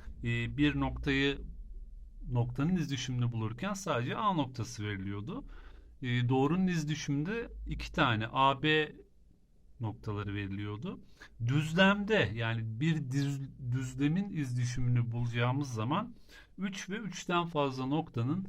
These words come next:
verilmesi gerekecek. Biz bu noktaların, e, diedride ve epür düzlemdeki yerlerini bulacağız. Noktaları birleştirerek düzlemi bulacağız.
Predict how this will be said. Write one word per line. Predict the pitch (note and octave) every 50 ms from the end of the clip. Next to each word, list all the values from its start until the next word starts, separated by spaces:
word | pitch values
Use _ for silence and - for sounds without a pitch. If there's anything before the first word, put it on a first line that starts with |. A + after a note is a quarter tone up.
| - - - - - -
verilmesi | C3+ C#3+ C3+ C3+ B2 A#2 A2+ A#2 A2 - - - D#3 F#3+ G3 - - - - - - - - - -
gerekecek. | C3+ B2+ B2 B2 B2 A#2+ G#2+ G#2+ G#2 G2 G2 - - - - - - - - -
Biz | D3+ E3 F#3 F#3+ F#3+ - F#3
bu | F#3 F#3+
noktaların, | F#3+ F3 E3 E3+ - D#3 C#3+ C#3 C3+ C3+ F3 A3 A3 - - - - - -
e, | C#3 C3 C3 C3 C3 C3+ C3+ C3 - - - C#3+
diedride | E3 D#3 D3+ D#3 D3+ D#3 D3 D3 C#3+ C#3 C3
ve | D3 E3
epür | F3+ E3+ C#3 D#3 - - D#3+ D3+ C3
düzlemdeki | B2+ B2 A#2+ A#2+ B2 A#2+ A#2+ A#2+ A#2 A#2+ B2+ - F#3 G3 G3 - - - -
yerlerini | C#3 C#3 C#3 C#3+ C#3+ C#3 C3 A#2+ G#2+ A2 G#2+
bulacağız. | A#2 D3+ F#3 F#3 E3+ F#3 F#3 F#3 G3 F#3+ - - - C#3+
Noktaları | D3 D#3 D#3+ D#3+ - - C#3+ B2 A2+ A#2 G#2+ A2 G2+ B2+
birleştirerek | D3+ E3+ F3 F3 F3+ E3+ - - - F#3 F3 F3 F3+ G3+ A3 G#3 - -
düzlemi | D3+ D#3 D3+ D3 C#3 C#3 C#3 C3 B2 A2+ G2
bulacağız. | F#2+ F#2 F#2 F2 - F#2 F2+ F2 - - - -